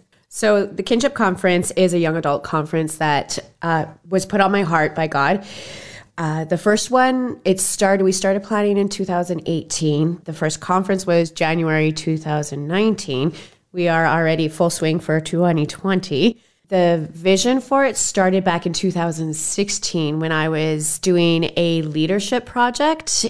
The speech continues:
in Alberta Bible College. And, um, while I was there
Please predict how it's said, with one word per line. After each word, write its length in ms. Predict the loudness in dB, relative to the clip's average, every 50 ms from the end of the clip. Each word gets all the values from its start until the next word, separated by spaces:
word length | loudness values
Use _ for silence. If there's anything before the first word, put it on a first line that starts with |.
| 0
in 480 | 2 4 6 6 6 4 4 2 0 0 0
Alberta 320 | 0 0 2 2 0 0 0
Bible 260 | 2 2 2 2 0
College. 540 | 0 0 0 0 0 -2 -4 -6 -8 -10 -12 -20 _ _ _ _ _ _ _ _ _ -6
And, 500 | -2 0 2 2 4 4 2 2 0 -2 -4 -6 -4
um, 540 | -2 0 2 2 4 4 2 0 0 -2 -4 -12 -20 -20 -20 _ _ -2
while 200 | 2 2 4 4
I 120 | 4 2
was 300 | 2 0 -2 -2 -4 -4
there 680 | 0 2 4 4 4 4 4 2 0 -2 -4 -6 -10